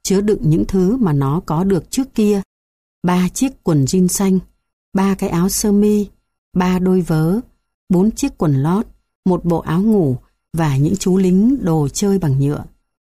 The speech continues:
Sống với tôi, Junito phải làm quen với nhiều điều mới,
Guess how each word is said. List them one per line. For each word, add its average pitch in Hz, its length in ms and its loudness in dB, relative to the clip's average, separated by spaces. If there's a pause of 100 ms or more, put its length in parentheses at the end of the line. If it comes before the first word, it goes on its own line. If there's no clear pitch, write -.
Sống 180 300 0
với 190 140 0
tôi, 185 380 0 (600)
Junito 185 720 0 (460)
phải 170 120 0
làm 147 200 0
quen 214 340 0
với 180 160 0
nhiều 190 300 2
điều 147 200 2
mới, 151 380 2